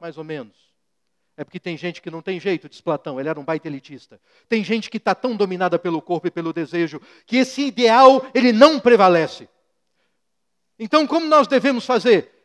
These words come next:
Deixe aqueles pra quem o ideal é claro, governar os outros.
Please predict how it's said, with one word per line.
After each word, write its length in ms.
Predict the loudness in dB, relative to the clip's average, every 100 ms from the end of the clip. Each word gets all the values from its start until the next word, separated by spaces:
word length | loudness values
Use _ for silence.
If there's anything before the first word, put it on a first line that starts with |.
| _ 2
Deixe 480 | 4 4 0 -2
aqueles 760 | -2 0 2 2 2 0 -6 -14 _ _ _ _ _ _ _ _ -4
pra 140 | -2
quem 440 | 2 2 0 -8 _ 0
o 140 | 4
ideal 400 | 4 6 8 8
é 80 | 6
claro, 680 | 2 0 2 4 4 2 -2 _ _ _ _ _ _ _ _ _ _ _
governar 440 | 4 6 6 2 2
os 140 | 0
outros. 420 | -4 -6 -12 _